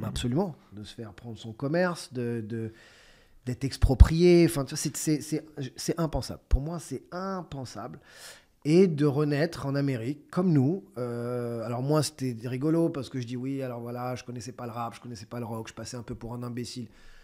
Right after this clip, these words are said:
Mais qu'est-ce qu'ont dû vivre mes parents, tu vois, comment ça a été pour eux quand ils ont dû arriver avec la boule au ventre en se disant, « Putain, mais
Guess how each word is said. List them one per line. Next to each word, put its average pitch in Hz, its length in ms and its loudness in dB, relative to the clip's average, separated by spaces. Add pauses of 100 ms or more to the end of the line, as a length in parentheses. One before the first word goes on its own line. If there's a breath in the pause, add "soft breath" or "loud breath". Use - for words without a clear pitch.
(420 soft breath)
Mais - 180 -20
qu'est-ce 156 240 -10
qu'ont 131 160 -8
dû 120 140 -4
vivre 123 260 -4
mes 107 140 -6
parents, 135 360 -8
tu - 120 -14
vois, 107 80 -8
comment 127 240 -4
ça 120 120 -6
a 110 40 -4
été 110 180 -4
pour 123 360 0
eux 147 100 0
quand - 320 -16
ils 104 120 -14
ont 104 120 -12
dû 104 140 -12
arriver 107 340 -10
avec - 160 -12
la 98 100 -10
boule 117 240 -12
au 117 40 -10
ventre 120 340 -14
en - 20 -14
se 104 60 -18
disant, « 104 180 -16
Putain, - 240 -18 (140)
mais 65 120 -20